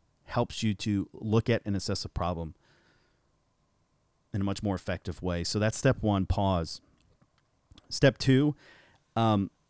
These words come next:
again, these might look differently for you, so I don't wanna make it seem like this is the only way, but I'm just, I'm just simply here to say that this has helped me be a responsive problem solver. But step two is something I call the five-minute rule, and it comes right after step one. You pause,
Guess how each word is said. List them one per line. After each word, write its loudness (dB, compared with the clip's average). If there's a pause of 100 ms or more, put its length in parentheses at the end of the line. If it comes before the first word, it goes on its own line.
(120)
again, 4
these 2
might 2
look 2
differently 0
for -4
you, -2
so -4
I 2
don't 2
wanna 2
make 0
it -6
seem -2
like -4
this -2
is -6
the -4
only -2
way, -4 (200)
but -2
I'm 4
just, -2
I'm -2
just -2
simply 0
here -2
to -4
say -2
that -6
this -2
has -6
helped -4
me 2 (1200)
be 4
a 6
responsive -2
problem -2
solver. -6
But -6
step 0
two 8
is 2
something -2
I 0
call 2
the 0
five-minute 0
rule, -4 (100)
and 2
it -6
comes 4
right 4
after 2
step -2
one. -6 (200)
You 2
pause, 2